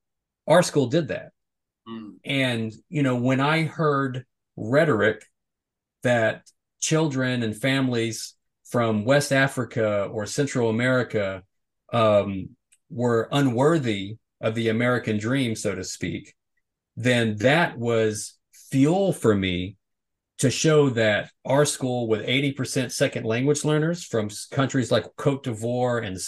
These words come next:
Speaker 1: and Sierra Leone, Nigeria and Honduras and El Salvador, that we're gonna show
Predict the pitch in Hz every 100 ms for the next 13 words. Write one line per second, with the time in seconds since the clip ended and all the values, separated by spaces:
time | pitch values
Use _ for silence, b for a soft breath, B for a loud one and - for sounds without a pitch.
0 | - 107 95 113 120 123 123 120 120 123
1 | 120 120 B B B - 117 107 120 120
2 | 120 120 104 104 117 107 127 123 123 117
3 | 110 113 113 - 123 120 117 113 110 110
4 | - b b _ 123 117 123 175 147 123
5 | 131 123 117 110 107